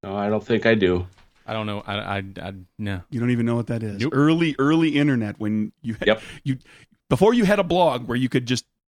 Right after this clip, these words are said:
Speaker 3: you know, throw everything down, before you had a web-, you know, your own personal website or a Pinterest page where you could throw all the things that you love on there and talk about them and have little sub pages and photos and all this kind of stuff. You could declare what kind of your geek you were alphanumerically.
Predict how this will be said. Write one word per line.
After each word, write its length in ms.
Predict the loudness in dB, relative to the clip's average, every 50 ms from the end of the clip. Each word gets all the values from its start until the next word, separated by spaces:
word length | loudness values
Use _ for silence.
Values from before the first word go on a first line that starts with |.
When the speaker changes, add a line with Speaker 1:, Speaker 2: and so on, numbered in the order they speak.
| _ _ _ _ -2
Speaker 3:
you 80 | 0
know, 80 | 0 0
throw 240 | 0 2 2 4 4
everything 300 | 4 2 2 2 2 4
down, 260 | 2 2 2 0 0
before 220 | -2 0 0 2 2
you 100 | 2 2
had 260 | 2 0 0 0 -2 -4
a 100 | -4 -4 -6 -12 -10 _
web-, 200 | 0 0 0 2 0
you 140 | 0 0 0
know, 100 | -2 0 0
your 160 | 2 4 4
own 100 | 6 4
personal 400 | 4 2 2 -2 0 0 0 2
website 520 | 2 2 0 0 -2 -4 -4 -4 -4 -6 -8
or 120 | -8 -8
a 60 | -8
Pinterest 480 | -6 -4 -2 -2 0 0 -2 -4 -4 -2
page 240 | -2 -2 -2 -2 -2
where 80 | -4
you 80 | -4 -4
could 120 | -4 -6
throw 180 | -2 -2 0 0
all 120 | 0 0
the 80 | -2 -2
things 260 | 0 2 2 2 2 0
that 100 | -4 -4 -6
you 60 | -4
love 240 | -2 0 0 0 -2
on 200 | -4 -6 -8 -10
there 180 | -10 -12 -14 -18 _ _ _ _ _ _ -10
and 80 | -6 -2
talk 240 | 0 -2 0 -2
about 240 | -4 -6 -6 -8 -6
them 140 | -6 -8 -6
and 100 | -6 -4
have 160 | -4 -4 -4
little 160 | -4 -6 -6
sub 260 | -4 0 0 0 0 -2
pages 420 | -4 -4 -4 -4 -4 -8 -8 -8
and 220 | -8 -8 -8 -10 -10 _
photos 380 | 0 2 2 2 0 -2 -2 -2
and 80 | -4 -4
all 80 | -4 -4
this 100 | -6 -6
kind 180 | -8 -8 -8
of 60 | -10
stuff. 220 | -10 -10 -10 -10 -10 -12 -18 -20 -20 -10 _
You 120 | 0 0 2
could 160 | 2 0 0
declare 360 | 0 0 0 0 2 2 4
what 120 | 2 0 0
kind 240 | 0 2 2 2 2
of 120 | 2 0
your 180 | 0 -2 -2 -2 -6 -12 -20 -16 _
geek 260 | -2 -2 -2 0 0
you 80 | 0 2
were 280 | 2 2 0 -2 -4 -6 _ _ _ _ _ 2
alphanumerically. 1300 | 2 2 2 0 0 2 2 4 4 4 4 4 4 4 4 2 2 0 -2 -4 -4 -6 -6 -6 -8 -8